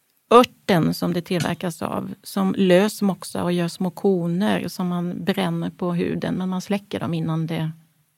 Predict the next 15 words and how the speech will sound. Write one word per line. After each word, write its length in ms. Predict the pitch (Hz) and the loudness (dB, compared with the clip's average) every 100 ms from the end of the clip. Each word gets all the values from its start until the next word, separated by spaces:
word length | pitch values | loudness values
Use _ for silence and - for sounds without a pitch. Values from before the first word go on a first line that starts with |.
| _ | _
kommer 340 | - 156 151 - | 0 0 0 0
ända 380 | 165 156 156 151 _ | -2 0 -2 -4 _
ner 180 | 165 170 | -4 -2
mot 240 | 160 156 | -2 -2
huden. 360 | - - - 165 | -6 -6 -8 -10
Så 140 | - 175 | -10 -6
man 180 | 170 175 | -4 0
bränns 440 | 214 180 160 - | 0 0 -4 -8
egentligen 420 | - - - - | -6 -8 -10 -12
inte, 280 | - 165 - - _ | -12 -14 -18 -20 _
men 200 | 202 180 - - _ | -2 -2 -4 -14 _
värmen 460 | 185 202 170 190 202 | 4 6 6 2 0
går 120 | - - | -2 -6
rakt 320 | - 156 - | -6 -6 -8
in. 140 | 180 | -10